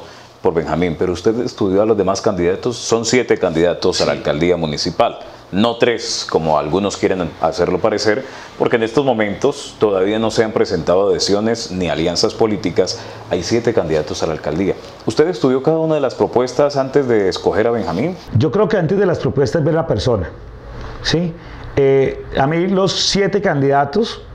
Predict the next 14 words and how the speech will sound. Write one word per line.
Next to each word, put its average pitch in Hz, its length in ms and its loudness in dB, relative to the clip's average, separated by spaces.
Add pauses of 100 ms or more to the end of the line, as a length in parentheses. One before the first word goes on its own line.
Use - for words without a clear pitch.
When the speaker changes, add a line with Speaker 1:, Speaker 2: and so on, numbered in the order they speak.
(760)
Speaker 2:
eh, 123 440 2
hay 131 140 2
buenos, 147 400 0
hay 120 180 0
buenos 139 300 2
candidatos, 110 640 0
hay 117 100 2
muy, 135 300 2 (260)
hay 127 260 2
siete 160 300 0
candidatos 131 460 0
buenos 165 360 2
para 123 200 0
Cartago, 127 540 0